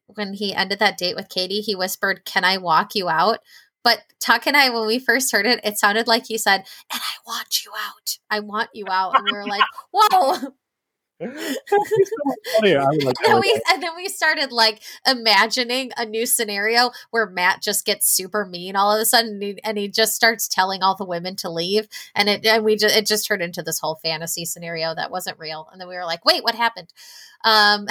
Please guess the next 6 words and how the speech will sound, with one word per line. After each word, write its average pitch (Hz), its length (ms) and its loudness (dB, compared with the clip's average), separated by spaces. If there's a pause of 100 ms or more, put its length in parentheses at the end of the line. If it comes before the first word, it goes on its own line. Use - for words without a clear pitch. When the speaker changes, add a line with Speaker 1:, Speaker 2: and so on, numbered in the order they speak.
(160)
Speaker 1:
<laughs> - 640 -12
and 247 140 -2
then, 262 380 0
okay, 233 380 -4
so, 247 600 2 (480)
okay, 190 300 -6